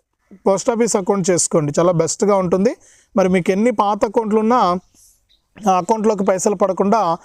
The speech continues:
ప్రభుత్వం నుంచి వచ్చే పైసలన్నీ కూడా ఈ పోస్టల్ అకౌంట్లోకి వస్తాయి. మరి పోస్ట్ ఆఫీస్ అకౌంట్లోకి, ఆ, వచ్చేస్తాయి కాబట్టి పైసలు పోస్ట్ ఆఫీస్ అకౌంట్ చేసుకోండి. ఇట్లా మీరు అలర్ట్గా ఉండి ఈకేవైసీ మరియు ఎన్పీసీఐ లింక్ చేసుకుని రెడీగా ఉంటే కనుక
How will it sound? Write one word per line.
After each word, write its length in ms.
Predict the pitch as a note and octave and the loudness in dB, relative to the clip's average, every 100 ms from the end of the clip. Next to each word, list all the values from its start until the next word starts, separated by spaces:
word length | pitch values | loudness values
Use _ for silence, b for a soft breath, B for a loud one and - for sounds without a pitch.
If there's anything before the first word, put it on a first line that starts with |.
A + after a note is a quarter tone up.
| B _ | B _
ప్రభుత్వం 380 | F#3+ G3+ G3 A3+ | 0 0 0 -2
నుంచి 200 | A3 A3+ | 0 -2
వచ్చే 200 | G3 G#3+ | -2 -2
పైసలన్నీ 520 | F#3+ F#3 G3 G3+ G3 | 0 -2 0 0 0
కూడా 160 | F#3 B3+ | 2 0
ఈ 20 | |
పోస్టల్ 400 | G3 G3 - G#3+ | 0 -2 0 -2
అకౌంట్లోకి 460 | - - F3 F#3+ F3 | 0 -2 0 0 0
వస్తాయి. 320 | - D#3 C#3+ b b _ | -2 -4 -6 b b _
మరి 120 | F3+ | -2
పోస్ట్ 280 | F3 F#3+ - | 2 0 0
ఆఫీస్ 260 | G#3+ G#3+ G#3+ | 0 0 0
అకౌంట్లోకి, 760 | F3+ F#3+ F3+ F3+ C4 G3+ F3 b b _ - | 0 -2 0 0 0 0 -2 b b _ 0
ఆ, 120 | F#3 | 2
వచ్చేస్తాయి 440 | F3 G#3+ G3+ A#3 G3 | 2 0 -2 -2 0
కాబట్టి 280 | F#3+ F#3 | 0 0
పైసలు 320 | G3 F#3 B3+ A#3+ | 0 0 0 0
పోస్ట్ 300 | G3 F3 G#3 | 0 0 -2
ఆఫీస్ 260 | G3 F#3 | -2 -2
అకౌంట్ 380 | F3+ F3+ F3 - | 0 0 0 0
చేసుకోండి. 440 | D#3 - D#3+ D3 | 0 0 -2 -2
ఇట్లా 180 | F3 A3 | -2 0
మీరు 360 | A3 A3+ G3 F3+ b b - | 2 2 0 -4 b b -2
అలర్ట్గా 460 | F#3+ A3+ C4 A#3+ | 0 0 0 0
ఉండి 440 | A3 A3 A3+ F#3 F#3 _ _ F#3 | 0 0 0 -2 -6 _ _ 0
ఈకేవైసీ 580 | G3 B3 A#3 A3 B3 | 2 0 0 0 0
మరియు 220 | A3+ G#3 G#3 | 2 2 2
ఎన్పీసీఐ 520 | F#3 F#3+ A3+ A#3 G#3 | 2 2 0 0 0
లింక్ 240 | G3 F3 | -2 0
చేసుకుని 360 | G3 - G#3+ G3+ | -2 0 0 2
రెడీగా 340 | F3 F#3+ G3+ | 2 2 2
ఉంటే 260 | F#3+ E3+ F3+ | 0 0 0
కనుక 440 | E3+ E3+ A#3+ F3+ | 0 0 -2 -2